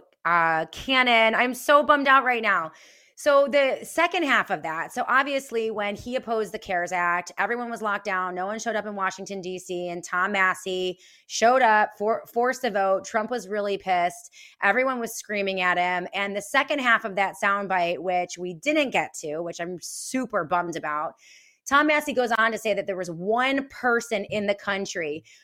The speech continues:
who called him, and it was Governor Ron DeSantis. And Ron DeSantis called him and said, "Listen, you're on the right track. You're doing the right thing. Thank you for doing that. I support you one hundred percent," and just gave him that encouragement. And that was really difficult to do back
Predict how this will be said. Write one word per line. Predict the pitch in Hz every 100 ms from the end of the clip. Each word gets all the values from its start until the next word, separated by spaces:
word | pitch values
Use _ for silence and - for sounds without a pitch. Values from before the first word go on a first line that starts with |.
| _
who | - 240 233
called | - - 254 302 277
him, | 202 160 156
and | 185
it | 202
was | 202 214 202 190 185
Governor | 202 196 202 202 175 165
Ron | 180 180 180 170
DeSantis. | 170 - 180 170 160 147 151
And | 165 170 - -
Ron | 196 214
DeSantis | 233 - 220 208 185
called | - 208 185 185
him | 170
and | 170 170
said, | 175 170
"Listen, | 180 185 165 143 151 - -
you're | 170 190
on | - 202 233
the | 240
right | 226 220
track. | - 196 180 175 -
You're | 170
doing | 147 190 208
the | 220
right | 214 202 202 -
thing. | 190 185 180 180 -
Thank | 196 214 220
you | 202
for | 214
doing | 180 190 185 180
that. | 175 175
I | 165
support | - - - 220 220
you | 226
one | 208
hundred | 202 196 196 -
percent," | 202 - 185 175 240 - - - -
and | 208 220
just | 269 220
gave | 240 247 262
him | 247 220 202
that | 202 208
encouragement. | 202 196 - 202 190 170 170 165
And | 220
that | 285
was | 349
really | 226 196 233 233
difficult | 226 214 208 190 -
to | 185
do | 185 190
back | 175 156